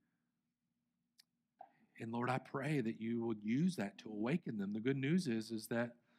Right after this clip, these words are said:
we all were in one of those cases. And yet you were merciful to us, and you did not take away. You did not give us over, but you, you continued to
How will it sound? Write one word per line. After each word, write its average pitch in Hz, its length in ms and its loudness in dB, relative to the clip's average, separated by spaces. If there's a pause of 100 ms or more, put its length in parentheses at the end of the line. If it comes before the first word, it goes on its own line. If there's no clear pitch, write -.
(640)
we 135 140 0
all 180 260 6
were 107 240 2
in 95 200 -4 (100)
one 123 160 -4
of 131 80 -2
those 92 260 -2
cases. - 500 -10 (1700)
And 117 100 -6
yet 120 180 -2
you 123 300 -2
were 117 100 -6
merciful 120 580 -6
to 92 140 -6
us, 92 160 -12
and 107 100 -12
you 104 60 -8
did 107 180 -2
not 113 220 -4 (400)
take 120 200 -4
away. 110 500 -4 (720)
You 135 80 -12
did 113 160 -4
not 120 220 -4 (140)
give 110 160 -2
us 107 200 -8
over, 98 260 -4 (140)
but 110 160 -10
you, 101 240 0 (840)
you 104 100 -12
continued 110 540 -2
to 98 280 0